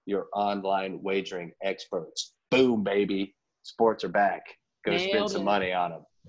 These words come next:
Speaker 2: Yeah. Now, if
Speaker 1: Yeah,
Speaker 2: you
Speaker 1: I mean,
Speaker 2: remember,
Speaker 1: so, we
Speaker 2: like,
Speaker 1: were
Speaker 2: what
Speaker 1: talking. Go ahead,
Speaker 2: like,
Speaker 1: go
Speaker 2: okay,
Speaker 1: ahead.
Speaker 2: okay. So remember in, like, wasn't it, like, late nineties, early two thousands for the All-Star game, Fox did that. They put a camera on a catcher's helmet.
Speaker 1: Oh, yeah.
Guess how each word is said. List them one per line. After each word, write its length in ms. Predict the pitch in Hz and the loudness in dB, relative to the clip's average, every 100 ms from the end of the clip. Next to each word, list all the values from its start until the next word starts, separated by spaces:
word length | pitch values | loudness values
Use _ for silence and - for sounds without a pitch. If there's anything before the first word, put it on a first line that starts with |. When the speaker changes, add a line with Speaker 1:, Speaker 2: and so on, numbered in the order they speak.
| _ 151 | _ -8
Speaker 2:
Yeah. 760 | 156 175 180 185 175 160 127 - _ _ | -4 -4 -4 -4 -4 -6 -8 -14 _ _
Now, 220 | 220 233 | 0 2
if 60 | 240 | 6
Speaker 1:
Yeah, 120 | 269 | 8
Speaker 2:
you 40 | 330 | 8
Speaker 1:
I 40 | |
mean, 120 | 330 | 6
Speaker 2:
remember, 140 | - - | 2 0
Speaker 1:
so, 280 | 165 165 185 _ _ _ _ _ | -2 -2 -6 _ _ _ _ _
we 160 | 139 143 | 4 4
Speaker 2:
like, 60 | 196 | 6
Speaker 1:
were 80 | 160 | 4
Speaker 2:
what 100 | 139 | 2
Speaker 1:
talking. 240 | 143 - _ _ _ _ 175 | -2 -4 _ _ _ _ -2
Go 80 | |
ahead, 100 | 131 | 0
Speaker 2:
like, 100 | - | 2
Speaker 1:
go 60 | 226 | 0
Speaker 2:
okay, 80 | 214 | 0
Speaker 1:
ahead. 160 | 180 | -2
Speaker 2:
okay. 160 | 156 151 | -4 -6
So 300 | - 208 190 - | 2 2 2 0
remember 460 | 196 247 294 285 254 | 2 4 2 2 2
in, 160 | 226 | 0
like, 200 | 208 208 | -2 0
wasn't 240 | 233 226 247 | 0 2 -4
it, 80 | 180 | -2
like, 160 | 165 151 | -2 2
late 260 | 185 202 | 0 2
nineties, 340 | 175 175 180 175 | 0 -2 -2 -4
early 180 | 185 175 | -4 -4
two 160 | 175 | -4
thousands 460 | 165 143 160 165 - | -2 -4 -4 -8 -6
for 100 | 180 | -6
the 80 | 147 | -6
All-Star 440 | 131 165 - 180 | -6 -8 -6 -6
game, 260 | 170 165 139 _ | -6 -8 -10 _
Fox 380 | 175 165 - - | -2 -2 -6 -4
did 180 | 165 170 | -4 -4
that. 180 | 117 - | -12 -10
They 100 | 131 | -12
put 240 | - 220 202 | -6 -2 -2
a 60 | - 196 | -4 -6
camera 460 | 196 196 175 147 | -4 -2 -2 -2
on 140 | 160 151 | -4 -6
a 60 | |
catcher's 440 | - 180 - 156 - | -6 -8 -8 -18 -10
helmet. 240 | 156 165 - _ _ _ _ _ _ _ _ 135 | -8 -8 -10 _ _ _ _ _ _ _ _ 0
Speaker 1:
Oh, 140 | 160 | 2
yeah. 300 | 143 175 | 4 4